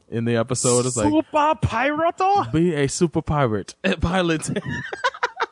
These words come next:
Speaker 1: Oh, oh, spoilers. <laughs>
Speaker 2: Spoilers
Speaker 1: I,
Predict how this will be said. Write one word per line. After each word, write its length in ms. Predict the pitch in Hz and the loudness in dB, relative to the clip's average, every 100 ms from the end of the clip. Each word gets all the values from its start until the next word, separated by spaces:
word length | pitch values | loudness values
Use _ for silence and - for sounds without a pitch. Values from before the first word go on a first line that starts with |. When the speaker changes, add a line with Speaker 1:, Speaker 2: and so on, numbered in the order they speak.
| - 539 - - - 311 339 - 311 | -2 2 2 2 0 0 2 2 2
Speaker 1:
Oh, 340 | - 196 302 - | 0 0 -4 -2
oh, 200 | 226 185 | 0 0
spoilers. 520 | - 185 262 196 - - - | 0 0 2 0 -2 -8 -6
<laughs> 20 | - - 339 349 370 349 - 466 494 466 587 571 605 605 - 571 - 605 - - | -4 -4 -6 -6 -6 -4 -4 -4 -6 -6 -6 -6 -6 -6 -2 -4 -2 -4 -4 -6
Speaker 2:
Spoilers 380 | 330 151 160 | -4 -2 0
Speaker 1:
I, 140 | - | -2